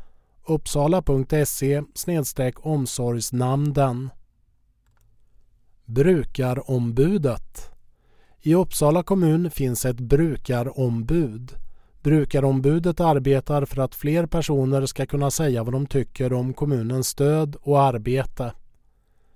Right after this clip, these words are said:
Brukarombudet ger förslag på vad kommunen ska göra för att du som har en funktionsnedsättning ska kunna bestämma över ditt liv och vara med i allt som händer. Har du frågor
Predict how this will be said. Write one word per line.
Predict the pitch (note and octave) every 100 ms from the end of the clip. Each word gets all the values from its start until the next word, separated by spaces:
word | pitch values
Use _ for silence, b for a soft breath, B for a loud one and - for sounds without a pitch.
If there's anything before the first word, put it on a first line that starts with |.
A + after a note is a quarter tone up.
| _ -
Brukarombudet | E3 F3 - D#3+ D#3+ D#3 E3 E3+ D#3+
ger | C3+ B2
förslag | - C#3 C3 C3 B2 -
på | B2
vad | C3 D3+ C#3+
kommunen | - D3 B2+ A#2+ B2+
ska | - C3+
göra | C3 B2 A#2+ B2 b b b
för | - D#3+
att | D#3+
du | C#3+ C#3+
som | - D3+
har | C3+ B2
en | B2
funktionsnedsättning | A2+ - - D#3 D3 - A#2+ - C3 A#2 - D#3+ C#3 B2 b b
ska | - D3+
kunna | D#3+ D3+
bestämma | D3 D3+ - D#3+ D#3+ D#3
över | C#3+ B2+
ditt | B2+ B2
liv | D3 C#3+ B2 B2
och | B2+
vara | C3+ C#3
med | C#3 D3 C3+
i | C3
allt | B2+ D3 -
som | C3+ A2
händer. | B2+ B2 C3 B2+ - - _ _ _ _ _ _ _ _ -
Har | C3+
du | B2+
frågor | A#2 D#3 D3 C3+ C#3 F3 G3